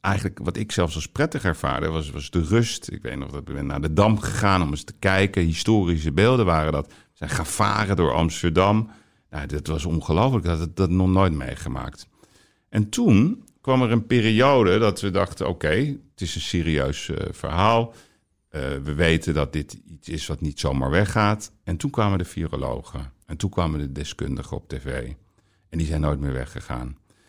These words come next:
En toen leek het wel of ons land veranderde in een soort openbaar ziekenhuis.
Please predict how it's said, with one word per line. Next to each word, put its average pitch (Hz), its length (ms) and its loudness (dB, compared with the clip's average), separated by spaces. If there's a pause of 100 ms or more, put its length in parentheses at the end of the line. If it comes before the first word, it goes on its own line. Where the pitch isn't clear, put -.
(300)
En 78 60 -8
toen 98 140 4
leek 135 240 4
het 110 140 -2
wel 104 240 4
of - 220 -4
ons 85 200 -4
land 107 320 2
veranderde 92 580 0
in 85 100 0
een 85 60 -2
soort - 340 -4
openbaar 78 500 0
ziekenhuis. 71 680 -4